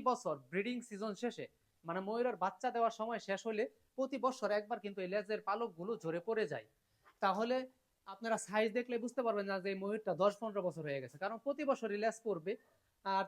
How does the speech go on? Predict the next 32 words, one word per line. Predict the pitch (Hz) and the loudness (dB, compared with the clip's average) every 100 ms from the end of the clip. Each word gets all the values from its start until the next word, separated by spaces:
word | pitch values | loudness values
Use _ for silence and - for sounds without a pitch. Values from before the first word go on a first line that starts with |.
| 220 | 4
তারপরেও | 226 269 277 | 4 6 4
আমাদের | 247 247 247 | 4 4 4
এই | 240 | 4
ময়ূরটার | 247 240 233 | 2 0 0
বয়স | 208 208 208 - | 4 4 2 0
প্রায় | 220 214 - | 0 0 -2
সাড়ে | 190 214 | -6 -2
চার | 233 202 | -4 -2
বছর | 196 185 180 | -4 -2 -4
প্লাস | 180 165 160 170 | -2 -2 -2 -4
আর | 143 | -6
কি, | 165 196 _ _ - | -10 -12 _ _ -6
আমাদের | 175 180 190 | -4 -2 -2
এই | 196 | -2
ময়ূর-, | 202 175 | -4 -2
ময়ূরটার | 202 202 202 202 190 | -2 -2 -2 -2 2
বয়স। | 180 220 240 185 | 4 4 2 -4
এবং | 190 | -4
আমরা | 202 202 220 | -4 -2 0
এই | 214 220 | 0 0
জায়গায় | 214 214 196 | 0 0 -2
একটা | - 202 | -4 -4
ছেলে | 208 233 | -4 -2
ময়ূরের | 247 247 233 | -2 -2 -2
সাথে | 196 247 285 _ _ _ - | -4 -2 -4 _ _ _ -6
দুইটা | 226 240 | -2 0
মেয়ে | 196 208 226 | 0 0 0
ময়ূর | 233 202 | -4 0
দিয়ে | 233 | 0
রাখছি। | - - | 0 -4
আমাদের | 160 185 208 | -4 -2 0
আরও | 190 | 2